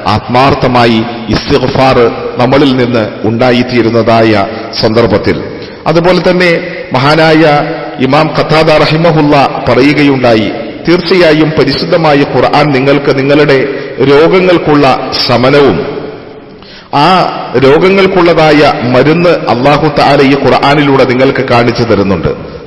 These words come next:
രോഗമെന്ന് പറഞ്ഞാൽ പാപങ്ങളും മരുന്ന് എന്ന് പറഞ്ഞാൽ പാപമോചനം തേടലുമാണ്. നമ്മളുടെ മനസ്സിനെ ബാധിക്കുന്ന, നമ്മളുടെ ശരീരത്തെ ഇല്ലാതാക്കി കളയുന്ന ആ പാപകരമായ അവസ്ഥകൾ, ആ അവസ്ഥകളിൽ നിന്ന്,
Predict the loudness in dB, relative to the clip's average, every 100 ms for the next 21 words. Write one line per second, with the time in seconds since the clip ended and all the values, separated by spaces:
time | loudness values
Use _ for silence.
0 | 2 2 2 2 2 2 2 2 2 0
1 | -2 -8 -10 -2 0 2 2 2 2 0
2 | -4 -6 -2 0 2 2 2 2 2 2
3 | 2 2 0 -2 -8 -10 -2 0 2 2
4 | 2 2 2 2 0 -2 0 2 0 -2
5 | -4 -10 -14 -8 -2 0 2 2 2 0
6 | 0 0 2 2 2 0 0 2 2 0
7 | -6 -10 -4 0 2 0 0 2 2 2
8 | 2 0 2 2 2 2 0 0 0 2
9 | 2 2 0 -2 -4 -10 -14 -8 0 2
10 | 2 0 0 2 2 2 2 2 2 2
11 | 2 2 2 0 -4 -2 -2 -2 -2 0
12 | -2 -4 -12 -4 0 2 2 0 0 2
13 | 4 4 2 0 0 -2